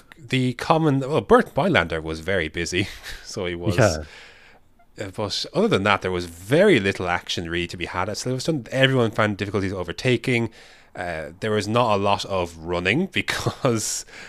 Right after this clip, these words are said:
Speaker 1: it felt like there was, like, th-, two or three and sometimes even four safety cars. It felt like in a,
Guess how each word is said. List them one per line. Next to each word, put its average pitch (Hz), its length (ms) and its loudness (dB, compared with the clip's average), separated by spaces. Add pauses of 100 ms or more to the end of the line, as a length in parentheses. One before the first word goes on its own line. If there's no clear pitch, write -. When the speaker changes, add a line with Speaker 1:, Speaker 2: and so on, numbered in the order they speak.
(300)
Speaker 1:
it 98 60 -4
felt 120 320 2
like 104 240 0
there 104 120 0
was, 98 100 -2
like, 92 180 -4
th-, - 260 -12
two 147 320 2
or 101 120 2
three 117 520 0
and 101 200 0
sometimes 127 200 -8
even 92 180 -6
four 107 300 -4
safety 98 300 -2
cars. 80 240 -4
It 82 100 -8
felt 87 220 -6
like 87 240 -6
in 87 140 -4
a, 82 180 -2